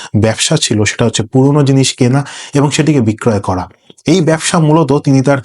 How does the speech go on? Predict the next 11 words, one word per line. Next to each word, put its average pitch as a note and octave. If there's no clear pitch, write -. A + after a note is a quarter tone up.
স্ত্রীর D#3
নামেই A#2+
করতেন, F#2+
অর্থাৎ B2+
যে B2
সমস্ত D#3
জিনিস C3+
কেনা C3
হতো A2+
তা G#2+
তার A2